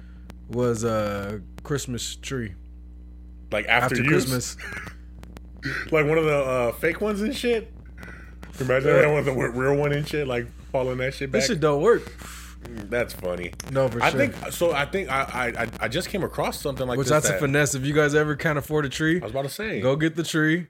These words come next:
Speaker 2: And take
Speaker 1: and then
Speaker 2: those
Speaker 1: return
Speaker 2: specs.
Speaker 1: it right after.
Speaker 2: That's what I was gonna say. Like, I, I've, I've been noticing or, or, like, realizing that a lot of people,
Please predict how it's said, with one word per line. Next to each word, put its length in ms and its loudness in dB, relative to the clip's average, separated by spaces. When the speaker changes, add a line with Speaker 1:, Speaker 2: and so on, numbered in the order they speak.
Speaker 2:
And 180 -16
take 80 -6
Speaker 1:
and 80 2
then 100 2
Speaker 2:
those 60 0
Speaker 1:
return 360 2
Speaker 2:
specs. 100 0
Speaker 1:
it 40 0
right 200 2
after. 500 -2
Speaker 2:
That's 160 2
what 80 4
I 20 6
was 80 2
gonna 120 0
say. 200 2
Like, 340 2
I, 260 4
I've, 300 0
I've 240 -2
been 180 0
noticing 640 0
or, 260 0
or, 400 -2
like, 340 -4
realizing 600 0
that 160 0
a 40 0
lot 220 -2
of 100 -6
people, 480 -6